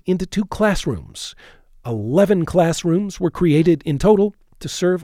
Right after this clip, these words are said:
up to five hundred students on just the building's first two floors. You can find out more about School Number One at the Peel in the exhibit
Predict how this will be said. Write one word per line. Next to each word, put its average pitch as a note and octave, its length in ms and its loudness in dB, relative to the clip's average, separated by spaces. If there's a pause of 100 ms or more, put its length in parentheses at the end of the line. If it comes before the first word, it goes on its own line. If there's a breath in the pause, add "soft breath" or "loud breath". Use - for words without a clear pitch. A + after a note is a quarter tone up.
up E3 120 -4
to E3+ 60 -4
five D#3+ 460 -4
hundred D3 340 -4
students D3+ 560 -4 (320 soft breath)
on G#2 140 -10
just B2+ 240 -4
the G3 80 -6
building's D#3+ 400 0
first - 480 -6
two B2 220 -6
floors. F2 640 -8 (960 loud breath)
You G#2+ 120 -4
can C3 140 -2
find F#3 200 0
out G3 160 2
more A3+ 280 2
about G3+ 440 -2
School F3+ 460 0
Number C#3+ 260 0
One C#3+ 400 -2
at D#3 160 -6
the - 80 -8
Peel E3+ 520 0
in D3 160 -4
the C#3 100 0
exhibit C3 480 0